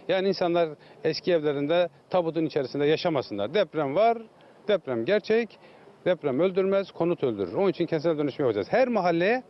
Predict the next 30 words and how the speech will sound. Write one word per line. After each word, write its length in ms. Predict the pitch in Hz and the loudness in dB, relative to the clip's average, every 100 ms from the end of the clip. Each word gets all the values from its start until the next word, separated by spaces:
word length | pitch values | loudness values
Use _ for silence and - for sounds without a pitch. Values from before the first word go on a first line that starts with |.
| - - - - 151 | -20 -20 -20 -8 0
yirmi 260 | 180 214 | 2 2
mahallemiz 480 | 196 160 135 127 104 | 2 0 0 -2 -2
var. 100 | 107 | 0
Her 160 | 208 190 | 0 0
mahalleye 500 | 160 147 135 135 160 | 0 0 2 0 2
de 180 | 208 - - - - - | 0 -2 -14 -20 -20 -4
kentsel 520 | 180 - 190 185 156 | -4 0 -2 0 -2
dönüşüm 420 | 170 160 196 165 | -2 0 -2 -2
ofisleri 440 | 160 147 - 127 | -4 -4 -2 -2
kuracağız. 560 | 123 170 175 190 185 - - - - | 2 0 2 2 0 -6 -20 -8 -2
Oradan 300 | 160 175 165 | 0 2 0
vatandaş 520 | 160 160 156 147 - | 0 0 0 -2 -2
hızlı 260 | 165 185 202 | -2 0 0
bir 80 | 151 | 0
şekilde, 460 | 147 135 151 208 - - - 151 | 0 0 0 0 -2 -14 -6 -2
e, 80 | |
sorunlarını 520 | 151 185 160 147 147 156 | 0 2 2 2 0 0
bize 220 | 151 170 | 0 0
iletmiş 360 | 160 151 156 | 0 -2 -2
olacak. 300 | 131 104 90 - | 0 0 0 0
Ayrıca 400 | 180 233 226 175 - - - - - - | 0 0 2 0 -2 -12 -20 -20 -20 -4
Kartal'da 480 | 208 214 180 175 185 | -2 2 0 2 0
sahilimizde, 840 | 190 185 190 185 180 165 175 170 - - - - | 2 2 2 0 0 2 0 0 -6 -20 -18 -4
e, 360 | 147 147 135 151 | 2 2 2 0
büyük 260 | 180 175 | -2 0
bir 100 | 165 | 0
otopark 420 | 165 165 175 170 - - - - | 0 0 0 0 -2 -16 -6 -4
yapacağız. 540 | 151 175 175 175 - - - - - | 0 0 2 0 -2 -18 -20 -20 -20
Sahili 540 | - 156 165 170 170 143 | -4 0 2 2 0 0
düzenleyeceğiz, 680 | 151 170 165 151 170 160 | 0 0 0 2 2 0